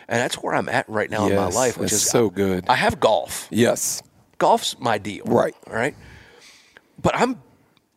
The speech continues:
Speaker 1: in my vision for myself, I'm bigger than golf.
Speaker 2: Yes.
Speaker 1: And I love to help people more than I
Speaker 2: Yes.
Speaker 1: love to succeed myself.
Speaker 2: Yes.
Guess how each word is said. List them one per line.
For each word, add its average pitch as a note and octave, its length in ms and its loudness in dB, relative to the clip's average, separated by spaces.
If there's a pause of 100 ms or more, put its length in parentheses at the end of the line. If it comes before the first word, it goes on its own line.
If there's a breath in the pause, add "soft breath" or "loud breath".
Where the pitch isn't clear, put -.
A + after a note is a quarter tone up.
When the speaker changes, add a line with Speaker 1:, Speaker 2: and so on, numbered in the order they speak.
(480)
Speaker 1:
in C#3 200 -2
my C#3 300 2
vision C#3 400 -2
for C3 140 -6
myself, A2+ 340 0
I'm A2 180 -4
bigger G#2+ 300 -2
than F#2 180 -6
golf. F2+ 320 -2
Speaker 2:
Yes. - 520 0 (880 soft breath)
Speaker 1:
And A#2+ 100 -2
I C#3 140 2
love A2+ 600 0
to - 160 -6
help A2 360 0
people G#2 380 -4
more G#2+ 440 0
than A2+ 140 0
I G#2+ 140 2
Speaker 2:
Yes. G#2 120 -2
Speaker 1:
love G2+ 180 -2
to A2 80 -6
succeed G#2 580 -4
myself. E2+ 680 -4
Speaker 2:
Yes. G2+ 680 0